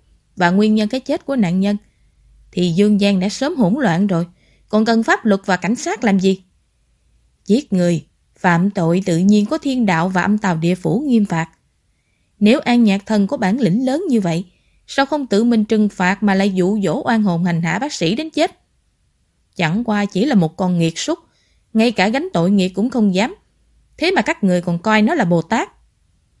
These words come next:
Trần Dương giận dữ vạch trần. Nghiệt súc lấy danh nghĩa Bồ Tát,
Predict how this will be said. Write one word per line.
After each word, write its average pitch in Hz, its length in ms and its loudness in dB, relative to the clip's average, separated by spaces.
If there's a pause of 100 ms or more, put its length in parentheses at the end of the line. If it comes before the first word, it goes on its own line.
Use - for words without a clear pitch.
(480)
Trần 214 260 2
Dương 233 280 2
giận 190 240 0
dữ 190 200 2
vạch 247 260 -4
trần. 185 220 0 (1000)
Nghiệt 180 300 2
súc 285 240 -2
lấy 269 160 -2
danh 214 200 2
nghĩa 180 180 0
Bồ 175 220 2
Tát, 240 280 -4